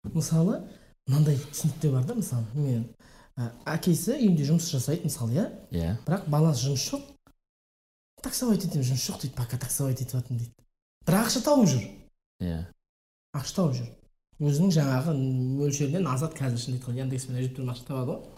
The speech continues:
Speaker 1: <laughs> Оған <laughs> «Жүр, мен жұмыс істеп жатқан жоқпын ғой», — дейді да.
Speaker 2: Иә.
Speaker 1: Ей, сен таксовать етіп жатрсың ғой бәрін. Ақша тауып жатрсың ғой. Болды саған. Уже жаңағы мөлшерге жетіп тұрса,
Speaker 2: Иә.
Speaker 1: оны шалуға болады. Бірақ егер де ұстаз кеше әңгімелесіп отырып айтып отырмын,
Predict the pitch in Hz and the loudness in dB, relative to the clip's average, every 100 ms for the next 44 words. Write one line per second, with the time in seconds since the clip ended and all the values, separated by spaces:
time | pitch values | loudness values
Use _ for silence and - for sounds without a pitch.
0 | - - - 170 - - 147 - - 226 | -16 -16 0 2 2 0 2 2 2 6
1 | 226 247 - - 220 226 - 190 180 180 | 8 6 4 2 0 -2 2 6 6 8
2 | 170 - 196 - 170 160 175 170 147 127 | 6 6 4 4 2 4 4 4 4 2
3 | - 240 - - 117 113 107 226 214 185 | -2 -6 -8 -2 0 2 2 2 2 0
4 | 175 - 180 180 170 160 - 302 160 - | 0 2 2 2 -2 -4 -6 -4 -4 -6
5 | - - 170 - 185 165 127 135 117 - | -12 -8 -4 2 4 4 2 -2 -6 -10
6 | - _ 165 - - - 117 127 - _ | -20 _ -8 -6 -6 -8 -8 -10 -16 _
7 | _ _ _ _ _ 151 131 127 104 - | _ _ _ _ _ -6 -2 -2 -4 -12
8 | _ _ - 143 143 135 123 143 131 135 | _ _ -12 -6 -4 -4 -2 -2 -2 -2
9 | 131 135 131 - 131 220 262 - - - | 0 -2 -4 -6 -4 -2 -2 -6 -16 -8
10 | 95 92 - - 240 190 135 - - - | 0 2 4 2 0 0 0 -4 -10 -2
11 | - 311 285 170 247 - 156 160 156 156 | 2 6 6 4 2 -2 -4 -4 -2 -2
12 | 143 131 139 139 135 135 202 | -2 -2 -2 -2 -2 -4 -6